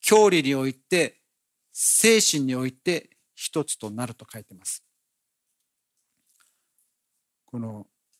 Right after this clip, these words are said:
教会を一致させるのに、教理を置いて、とにかく一致しようということは無理な話なんですね。できないんです。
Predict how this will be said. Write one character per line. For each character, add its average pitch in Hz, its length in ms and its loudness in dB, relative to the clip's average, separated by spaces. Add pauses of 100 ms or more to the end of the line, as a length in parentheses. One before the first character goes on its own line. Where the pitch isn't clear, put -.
(1600)
教 214 220 4
会 208 240 4
を 175 120 2
一 - 240 -4
致 - 20 0
さ 147 140 0
せ 143 140 -4
る 123 60 -4
の 104 120 -8
に、 110 240 -10 (1800)
教 269 220 2
理 208 120 2
を 139 300 2
置 147 140 0
い 131 80 -4
て、 139 400 -2 (160)
と 220 80 -2
に 226 80 0
か 185 100 2
く 139 140 -4
一 - 300 -4
致 - 20 0
し - 120 2
よ 160 60 2
う 151 40 -2
と 143 100 -4
い - 20 -2
う - 20 -4
こ 131 80 -6
と 139 140 -4
は 151 280 0 (180)
無 208 200 2
理 277 120 2
な 160 100 2
話 117 320 -6
な 107 80 -14
ん 95 60 -20
で 92 80 -20
す - 100 -10
ね。 147 220 -2 (1160)
で 185 200 0
き 262 120 -2
な 226 120 4
い 117 80 -2
ん 101 80 -16
で 92 80 -12
す。 - 180 -8